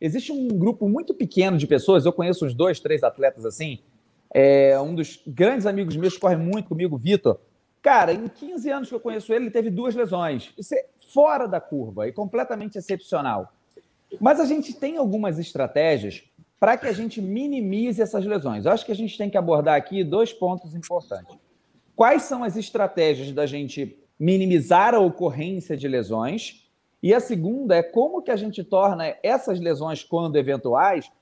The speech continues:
não serem um problema no nosso treinamento, na nossa prova, não comprometer a nossa qualidade da corrida. Em relação ao primeiro tema, em relação a gente diminuir a incidência de lesão, a gente sabe que toda vez que a gente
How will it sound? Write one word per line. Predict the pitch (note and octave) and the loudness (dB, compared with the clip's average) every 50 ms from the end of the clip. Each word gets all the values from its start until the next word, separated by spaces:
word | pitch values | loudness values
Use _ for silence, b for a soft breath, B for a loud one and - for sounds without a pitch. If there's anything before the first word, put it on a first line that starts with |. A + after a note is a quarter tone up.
| _ _ _ _ _ _ F#3 | _ _ _ _ _ _ -2
não | G3 A#3 C4+ D#4+ E4 | -2 0 0 -2 -4
serem | - - - B3 B3 B3 A#3+ A#3 | -6 -2 2 2 2 2 2 -4
um | A#3 | -6
problema | G3 - B3+ B3 F#3+ E3+ F3 F#3 G3+ G#3+ | -2 2 2 2 2 2 -2 -2 -4 -6
no | A3 | -8
nosso | G#3 F#3 F3 F3+ F3 - | -6 -6 -6 -6 -6 -6
treinamento, | - E3+ F3 F#3+ A3 A#3 F#3+ E3 F3 G3 F#3+ F3+ D#3 - D3+ | -6 -6 -4 -4 -6 -6 -6 -4 -4 -4 -4 -6 -6 -6 -6
na | C#3+ D3 | -6 -4
nossa | D3+ D3+ D#3 - - - | -4 -6 -4 -4 -6 -2
prova, | - F#3+ D#3+ E3 F#3 G3 F#3 D#3+ C3 D3 C#3 | 0 2 4 6 8 8 6 6 4 2 -2
não | D#3 F#3+ | -2 -4
comprometer | G#3 _ A3 G3+ - - G3+ G3 G3 F#3+ - - F3 F#3 | -10 _ -14 -14 -10 -12 -12 -8 -8 -10 -8 -6 -6 -6
a | F#3 | -6
nossa | F3+ F3 - F#3+ | -6 -8 -12 -10
qualidade | - - F3+ E3+ F3 D3+ D#3 D3+ D#3 D3+ - | -4 -4 -4 -4 -2 -2 -2 -2 -2 -2 -6
da | D#3+ D#3 | -10 -10
corrida. | - G3 F#3 C#3+ A#2 F#2+ - _ _ _ _ _ _ _ _ _ _ _ _ _ _ _ | -10 -14 -16 -16 -20 -20 -20 _ _ _ _ _ _ _ _ _ _ _ _ _ _ _
Em | A#3 A#3 | 0 2
relação | B3+ D#4+ D#4+ E4+ D#4 - - B3+ A#3+ A#3 | 2 4 4 4 2 2 0 -4 -2 -2
ao | A3+ G#3+ | -2 -2
primeiro | A3 G#3 F3+ E3 D#3+ E3+ G3+ A3 F#3+ C#3 | -2 -2 -4 -2 0 0 0 0 0 -2
tema, | - - D#3 E3+ G3 G3+ F3 D3 C3+ | -4 -6 -6 -4 -4 -4 -4 -6 -6
em | C3+ | -4
relação | C#3+ D3+ D#3+ D3+ C#3 - - E3 D#3+ D#3+ D#3 | -4 -2 -2 -2 -2 -4 -6 -8 -6 -4 -4
a | D3+ | -4
gente | C3+ D3 D#3 D3 - C#3+ | -4 -6 -12 -12 -12 -10
diminuir | B2 D#3 D#3 D#3 D#3 D3 D3 C#3+ C#3+ E3 G3+ G#3 | -8 -6 -4 -4 -4 -2 0 2 2 2 2 2
a | F#3+ D#3+ | 2 0
incidência | D3 C#3 - - C3 B2 C#3 C#3 C#3 - D3+ B2+ | 0 -4 -8 -12 -6 -4 -4 -4 -4 -8 -10 -10
de | A#2 | -10
lesão, | A2+ G#2 G#2 F#2+ B2 E3 E3 D3 - - - _ - - - - _ _ _ _ _ | -10 -10 -8 2 4 6 6 6 4 0 -4 _ -20 -20 -20 -20 _ _ _ _ _
a | - D#3+ | 4 6
gente | E3 G#3 C4 B3+ | 6 6 2 2
sabe | - - - G3 G3+ A3 G#3+ F3+ D3 C3 | -2 0 2 2 4 4 2 0 0 -2
que | - E3+ | -4 -6
toda | - - D4 E4 F#4 F4+ | -4 -4 -4 -2 -2 -2
vez | D4+ D4+ - | -4 -6 -6
que | - B3+ | -6 -6
a | G3 | -6
gente | G#3 G#3+ G3+ - | -6 -8 -6 -8